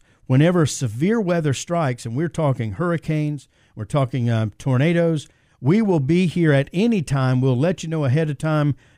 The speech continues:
coming up on this day at this time. We're gonna be on our Facebook page live with Wiregrass Weather Chat, and then you can tune in and get the very, very latest.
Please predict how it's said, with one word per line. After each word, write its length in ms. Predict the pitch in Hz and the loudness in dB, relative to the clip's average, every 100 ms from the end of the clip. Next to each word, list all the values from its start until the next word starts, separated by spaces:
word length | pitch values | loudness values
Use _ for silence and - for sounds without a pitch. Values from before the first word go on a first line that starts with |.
| _ | _
coming 300 | 143 160 156 | 2 4 4
up 160 | 147 | 2
on 160 | 123 123 | 0 0
this 200 | 175 160 | 0 -2
day 240 | 170 165 | -2 -2
at 80 | 139 | -2
this 160 | 156 151 | -4 -4
time. 320 | 170 165 143 | -4 -2 -2
We're 80 | 120 | -4
gonna 200 | 139 135 | -4 -2
be 300 | 139 139 131 _ _ - | 0 0 -2 _ _ -4
on 220 | 143 190 | 0 2
our 140 | 185 160 | 2 0
Facebook 540 | - 185 - 147 139 | -2 -4 -4 -8 -10
page 380 | - 139 135 - | -4 -2 -2 -4
live 400 | 143 151 151 131 | -4 -2 -2 -2
with 160 | 120 | -4
Wiregrass 560 | 117 147 160 131 131 - | -4 -4 -2 -2 -2 -2
Weather 240 | 131 127 | -2 -2
Chat, 400 | 117 - 120 123 - _ _ | -4 -2 -2 -2 -8 _ _
and 120 | 120 | -2
then 140 | 139 143 | 2 2
you 80 | 180 | 2
can 160 | 160 | -2
tune 260 | - 165 151 | -2 -2 0
in 160 | 147 | 2
and 100 | 127 | 0
get 200 | 120 - | 0 -2
the 80 | 131 | -4
very, 460 | 101 107 165 185 170 | -4 -2 0 0 0
very 280 | 156 160 139 | 0 0 0
latest. 500 | 131 170 165 - | 0 0 -2 -4